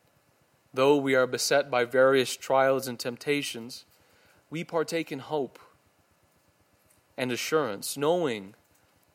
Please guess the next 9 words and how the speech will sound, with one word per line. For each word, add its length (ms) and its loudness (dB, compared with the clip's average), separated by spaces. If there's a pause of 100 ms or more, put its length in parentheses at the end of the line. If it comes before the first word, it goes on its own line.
that 160 -4
God 260 -2
is 160 -4
faithful, 480 -10 (1200)
and 120 -4
that 120 2
he 220 -6
who 180 -8
begun 540 -4